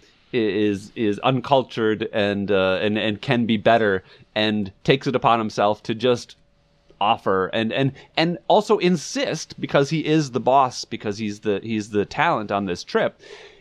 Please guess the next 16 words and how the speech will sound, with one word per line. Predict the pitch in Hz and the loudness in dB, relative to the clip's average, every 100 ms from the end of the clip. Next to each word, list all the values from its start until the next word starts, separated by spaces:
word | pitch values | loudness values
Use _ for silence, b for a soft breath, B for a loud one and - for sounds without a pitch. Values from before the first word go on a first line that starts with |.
| B | B
insist | 143 147 - 170 175 - - | 0 0 0 0 0 -2 0
that | 127 117 | 0 0
Vigo | 120 117 110 107 107 104 - | 0 -2 2 2 2 0 0
is, | 110 104 98 | 2 2 2
uh, | 107 104 98 95 - | 0 2 2 0 -4
is, | - 117 104 95 - _ _ _ - | -4 0 0 0 -10 _ _ _ -10
holds | - 160 131 | 2 2 2
himself | 120 120 107 | 0 0 0
to | 117 | 0
a | 98 | -2
higher | 104 95 92 | 0 -2 -2
caliber. | - 87 90 87 87 | -2 -2 -2 -6 -6
Like, | 90 90 92 | -4 -4 -4
you | 98 | -4
know, | 87 87 85 | -2 -4 -6
um, | - 95 90 87 85 | -4 -2 -2 -4 -10